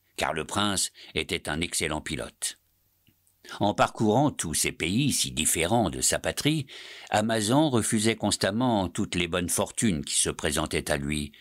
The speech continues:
toujours désespéré du baiser que Formosante avait donné au roi d'Égypte, toujours affermi dans son inconcevable résolution de donner à Formosante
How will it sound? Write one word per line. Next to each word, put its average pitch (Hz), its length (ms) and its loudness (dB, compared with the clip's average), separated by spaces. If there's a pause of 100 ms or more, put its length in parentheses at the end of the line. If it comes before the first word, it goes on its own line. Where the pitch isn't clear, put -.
(340)
toujours 85 440 2
désespéré 87 760 0
du 82 140 -2
baiser 87 460 0
que 80 180 -4
Formosante 90 760 0 (260)
avait 82 280 0
donné 101 380 4
au 78 120 -4
roi 87 200 0
d'Égypte, 98 560 -2 (480)
toujours 101 400 4 (160)
affermi 110 640 2
dans 85 200 0
son 87 340 2
inconcevable 101 760 0
résolution 92 800 2 (260)
de 92 120 4
donner 101 480 2
à 76 60 -4
Formosante 95 760 0